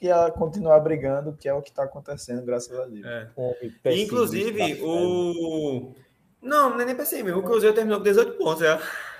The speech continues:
Speaker 3: Eu tô nem aí pro primeiro, eu quero o
Speaker 2: Mas
Speaker 3: quarto.
Speaker 2: enfim.
Speaker 3: Eu não quero o primeiro, não. Eu quero o quarto. Ó, vamos passar aqui, vamos passar aqui.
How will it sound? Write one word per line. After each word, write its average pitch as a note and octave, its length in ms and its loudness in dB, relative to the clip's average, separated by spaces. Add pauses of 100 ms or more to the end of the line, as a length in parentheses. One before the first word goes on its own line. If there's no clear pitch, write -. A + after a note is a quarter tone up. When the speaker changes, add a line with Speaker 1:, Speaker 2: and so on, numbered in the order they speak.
(420)
Speaker 3:
Eu D3+ 120 -10
tô E3+ 140 2
nem G#3+ 120 4
aí G3+ 160 10
pro G3+ 100 -2
primeiro, E3+ 360 6
eu F#3 40 2
quero A3 160 2
o - 20 2
Speaker 2:
Mas - 80 -4
Speaker 3:
quarto. D3 300 4
Speaker 2:
enfim. C3 240 -4
Speaker 3:
Eu - 80 -4
não A3+ 80 -6
quero B3+ 160 0
o D#4 40 -4
primeiro, A#3 260 4
não. C3+ 260 -4
Eu - 60 -8
quero D4+ 160 -4
o - 40 -8
quarto. B2+ 360 0 (720)
Ó, B2 260 6
vamos D3+ 200 -2
passar C#3+ 220 4
aqui, B2+ 160 -2
vamos D3+ 180 -4
passar C3+ 200 2
aqui. B2+ 300 -4